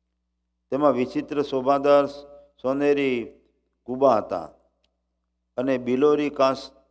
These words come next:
કાંસના જેવી તે તેજ, તેજ,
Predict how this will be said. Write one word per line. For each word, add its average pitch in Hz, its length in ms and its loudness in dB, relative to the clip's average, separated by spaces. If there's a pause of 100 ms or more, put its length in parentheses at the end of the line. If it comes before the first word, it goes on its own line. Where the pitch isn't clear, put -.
(120)
કાંસના 131 420 -2
જેવી 135 360 -2
તે 135 260 -2
તેજ, 131 400 -4 (1000)
તેજ, 131 340 -2